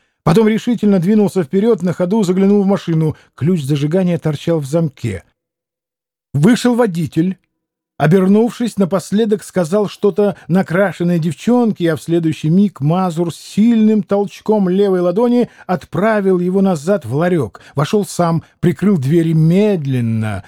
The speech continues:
демонстративно извлёк из кармана Макаров.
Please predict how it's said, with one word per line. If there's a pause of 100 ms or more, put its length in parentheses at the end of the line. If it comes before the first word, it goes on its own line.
(140)
демонстративно
извлёк
из
кармана
Макаров.